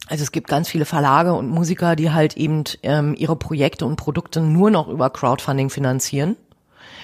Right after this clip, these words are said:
Sogar, ähm, Leute, die man aus Funk, äh, Fernsehen und Zeitung kennt, die diesen Weg gehen, ähm, weil's einfach eine coole Art ist, ähm, wirklich neue Freunde zu finden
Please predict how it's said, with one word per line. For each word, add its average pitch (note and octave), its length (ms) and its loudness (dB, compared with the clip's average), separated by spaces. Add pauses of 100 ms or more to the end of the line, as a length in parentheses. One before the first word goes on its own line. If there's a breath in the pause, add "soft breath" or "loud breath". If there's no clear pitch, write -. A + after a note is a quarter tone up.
Sogar, D#3 540 4
ähm, C#3 400 4 (320 loud breath)
Leute, D3 260 2
die D3+ 100 -2
man D3+ 140 2
aus C3+ 160 -2
Funk, - 440 -2
äh, - 180 -6
Fernsehen D#3+ 720 2
und - 380 -6
Zeitung E3+ 420 0
kennt, C4+ 460 -2 (580 loud breath)
die E3 60 -8
diesen D#3+ 320 0
Weg E3 180 0
gehen, G3+ 260 0 (760 loud breath)
ähm, F3 480 4 (420 soft breath)
weil's - 240 0
einfach F3+ 540 -2 (260 soft breath)
eine F3 80 0
coole A3 380 2
Art B2+ 220 4
ist, - 400 -6
ähm, E3+ 500 0
wirklich F3 460 -6
neue E3 360 0
Freunde G3 380 0
zu - 160 -8
finden G#3+ 520 0